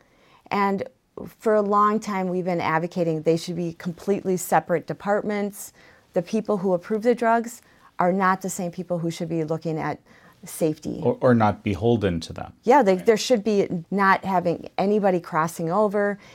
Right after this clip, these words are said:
Speaker 1: And so this group over here can be curious when they start seeing all these reports that have come in to vaers at the F D A, which is our system for tracking, um,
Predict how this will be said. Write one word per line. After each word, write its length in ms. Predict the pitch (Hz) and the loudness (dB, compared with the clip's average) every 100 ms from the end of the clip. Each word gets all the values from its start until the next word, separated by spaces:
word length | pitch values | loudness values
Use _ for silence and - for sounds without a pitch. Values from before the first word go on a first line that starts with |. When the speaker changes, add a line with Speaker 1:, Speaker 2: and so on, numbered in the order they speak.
| - | -10
Speaker 1:
And 180 | - 180 | -4 -2
so 160 | 196 180 | 2 2
this 320 | 160 247 262 | 6 4 4
group 440 | - 185 165 170 190 - | -2 2 2 0 -10 -2
over 160 | 165 202 | 0 0
here 580 | - 262 190 156 170 165 - - - - - _ | 0 4 6 6 2 -2 -20 -20 -20 -20 -20 _
can 180 | - 240 | 0 0
be 420 | 202 240 240 226 214 _ - - | 2 0 2 2 0 _ -20 -12
curious 500 | - 330 302 185 - | -2 2 2 2 -2
when 140 | 202 | -2
they 160 | 202 247 | 0 0
start 340 | 247 269 254 | 2 2 2
seeing 260 | - 233 208 | 0 -2 0
all 220 | 202 196 | 2 2
these 220 | 208 185 | 0 -2
reports 600 | 185 175 185 165 156 - - _ _ | -6 -4 0 0 -2 -16 -20 _ _
that 200 | 180 175 | -4 -4
have 240 | 175 185 165 | -4 -6 -4
come 200 | 208 190 | -4 -2
in 200 | 185 165 | -4 -6
to 160 | - | -6
vaers 640 | 156 151 202 226 - - - _ _ | -2 2 2 2 0 -8 -14 _ _
at 160 | - 165 | -6 -4
the 100 | 151 | -4
F 140 | 147 | -4
D 160 | - 160 | -4 -2
A, 280 | 147 - 165 - - - - - _ - | 0 -2 -8 -18 -20 -20 -20 -20 _ -10
which 260 | 185 208 214 | 0 0 2
is 120 | 220 | 2
our 140 | 185 | 2
system 540 | 180 - 202 - 185 170 | 0 -6 -6 -4 -4 -4
for 180 | - | -6
tracking, 760 | 165 - 165 165 170 156 147 147 - | -6 0 0 0 -2 -4 -4 -6 -8
um, 440 | 156 143 143 139 | -6 -4 -4 -6